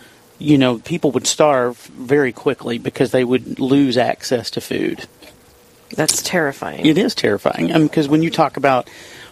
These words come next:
Speaker 1: uh, first world problems or third world problems you mentioned earlier, you know, the people in Guatemala, those, you know,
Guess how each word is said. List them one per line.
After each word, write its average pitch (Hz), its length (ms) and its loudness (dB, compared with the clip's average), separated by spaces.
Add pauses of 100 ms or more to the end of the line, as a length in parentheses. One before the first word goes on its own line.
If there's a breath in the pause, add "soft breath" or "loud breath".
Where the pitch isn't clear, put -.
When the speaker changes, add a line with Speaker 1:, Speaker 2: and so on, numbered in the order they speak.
(140 loud breath)
Speaker 1:
uh, 139 300 2 (200)
first - 380 0
world 131 320 0
problems 131 640 0
or 113 300 2
third 127 340 -2
world 123 320 0
problems 123 440 0
you 127 40 0
mentioned 123 380 0
earlier, 131 420 2
you 123 140 -4
know, 123 140 2
the 123 180 -2
people 131 400 0
in 120 120 2
Guatemala, 117 640 0
those, 120 440 0 (1160 loud breath)
you 127 100 0
know, 120 180 0